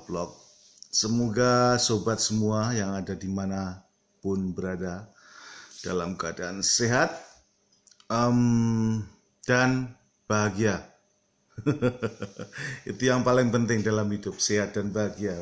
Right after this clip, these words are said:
right? Apalagi yang dicari. Em, anyway, em, ini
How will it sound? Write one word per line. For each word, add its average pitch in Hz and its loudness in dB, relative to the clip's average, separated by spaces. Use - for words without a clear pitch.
right? 117 2
Apalagi 110 0
yang 110 0
dicari. 107 2
Em, 117 0
anyway, 175 8
em, 151 6
ini 139 0